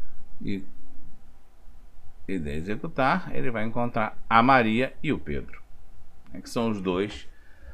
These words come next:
usuários que fazem parte, né, que são, que estão contidos dentro do nosso grupo,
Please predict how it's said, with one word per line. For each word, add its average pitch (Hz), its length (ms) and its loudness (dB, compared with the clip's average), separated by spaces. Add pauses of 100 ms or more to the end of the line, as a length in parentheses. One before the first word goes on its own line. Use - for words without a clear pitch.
(160)
usuários 113 720 8
que - 100 -4
fazem 143 460 6
parte, 117 800 6
né, 113 260 -4 (180)
que 113 120 -6
são, 107 260 -2
que 104 220 -6 (180)
estão - 320 -2
contidos 131 680 -2
dentro 104 420 -4
do 98 220 -8
nosso 92 500 -6
grupo, 90 500 -6